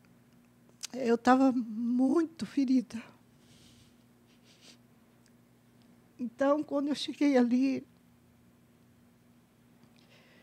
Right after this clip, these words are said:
tudo que eles mandavam a gente fazer, a gente fazia. Porque a gente queria a libertação, a gente queria ser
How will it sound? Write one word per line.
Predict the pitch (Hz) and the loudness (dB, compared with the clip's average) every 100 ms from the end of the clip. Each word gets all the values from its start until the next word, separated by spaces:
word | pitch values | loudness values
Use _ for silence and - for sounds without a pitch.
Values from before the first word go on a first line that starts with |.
| - - _ _ | -20 -20 _ _
tudo | 320 330 | 0 2
que | 349 | 2
eles | 359 359 - | 4 2 2
mandavam | 311 269 277 247 | 2 6 6 6
a | |
gente | 247 226 | 4 0
fazer, | - 269 269 | 2 2 4
a | 320 | 0
gente | 370 - | -4 -10
fazia. | 339 330 339 349 202 - _ - _ _ _ _ _ _ _ _ _ _ _ _ - - | -10 -2 0 0 -2 -10 _ -20 _ _ _ _ _ _ _ _ _ _ _ _ -20 -12
Porque | - 254 269 | -4 -2 2
a | 285 | 2
gente | 311 277 | 2 0
queria | 330 302 311 | 0 2 4
a | 294 | 2
libertação, | 247 262 262 269 - - 277 294 | 0 -2 -2 -4 -6 -2 0 0
a | |
gente | 269 254 - | -2 -4 -4
queria | 262 262 269 | -2 0 0
ser | - - 294 277 247 208 | -2 -4 0 2 0 -2